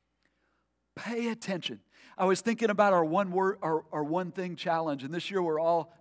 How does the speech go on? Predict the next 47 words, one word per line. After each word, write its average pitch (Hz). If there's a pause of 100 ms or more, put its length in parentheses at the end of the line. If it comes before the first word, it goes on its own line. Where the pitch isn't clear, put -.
dwelling 185
in 165
his 151
presence. 156
And 160
as 220
we 240
do, 208
what 202
will 202
we 196
see? 151
We'll 139
gaze 175
on 190
the 175
beauty 180
of 165
God, 180 (360)
and 170
we're 214
gonna 240
see 254
the 180
Lord, 143
right? 180 (720)
What 180
we're 190
gonna, 175 (280)
as 147
we 170
see -
him 202
in 190
his 151
word, 185
and 139 (680)
we, 160 (760)
we're 156
with 190
him. 185 (500)
But 196
what's 196
the 214
word 202
to 143
us? -